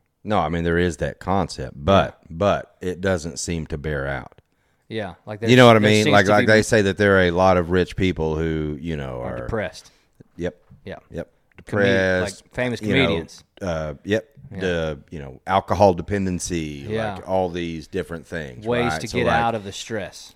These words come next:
Speaker 1: Right, right.
Speaker 2: Yeah.
Speaker 1: So fame, riches don't bring happiness, you know. Uh, there's a couple songs.
Speaker 2: Yeah.
Speaker 1: Just I'll, you know, tell you, there's a, there's a
Speaker 2: There's a
Speaker 1: song
Speaker 2: Brent
Speaker 1: called,
Speaker 2: Cobb
Speaker 1: uh,
Speaker 2: song.
Speaker 1: right,
Speaker 2: <laughs>
Speaker 1: right.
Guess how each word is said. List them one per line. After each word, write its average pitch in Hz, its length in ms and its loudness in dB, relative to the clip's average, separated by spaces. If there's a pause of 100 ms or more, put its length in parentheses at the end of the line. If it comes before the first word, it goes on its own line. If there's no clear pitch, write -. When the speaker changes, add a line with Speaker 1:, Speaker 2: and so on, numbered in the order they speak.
Speaker 1:
Right, 76 340 2 (220)
right. 73 220 0
Speaker 2:
Yeah. 82 60 -10 (160)
Speaker 1:
So 78 460 0 (120)
fame, 90 760 0
riches 85 640 -6 (160)
don't 80 300 -4
bring 73 460 -6 (180)
happiness, 78 680 -10 (100)
you 78 160 -6
know. 65 260 -10 (420)
Uh, 69 360 -8 (400)
there's 90 100 -12
a - 60 -14
couple 87 180 -2
songs. 92 680 2 (120)
Speaker 2:
Yeah. 110 240 -8 (340)
Speaker 1:
Just 82 260 -6
I'll, 85 360 4
you 92 120 -2
know, 73 180 -2
tell 90 180 -2
you, 82 80 -2
there's 85 240 -6
a, 78 180 -6
there's 76 220 -6
a - 20 -6
Speaker 2:
There's 123 140 0
a - 20 2
Speaker 1:
song 90 160 4
Speaker 2:
Brent 143 160 4
Speaker 1:
called, 90 140 6
Speaker 2:
Cobb 135 240 6
Speaker 1:
uh, 85 120 2
Speaker 2:
song. 123 280 6
Speaker 1:
right, 107 240 10 (180)
Speaker 2:
<laughs> 170 100 -2
Speaker 1:
right. 107 200 4